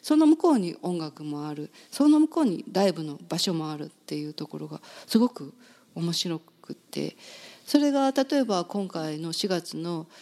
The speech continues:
あの、リトルプレス、えー、スモールプレスフェストとかで見る、えー、ジンとかお話とかで、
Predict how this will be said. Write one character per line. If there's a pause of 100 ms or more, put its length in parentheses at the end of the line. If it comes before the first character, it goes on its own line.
(160)
あ
の、
リ
ト
ル
プ
レ
ス、 (100)
え
ー、
ス
モ
ー
ル
プ
レ
ス
フ
ェ
ス
ト
と
か (340)
で
見
る、 (400)
え
ー、
ジ
ン
と
か
お
話
と
か
で、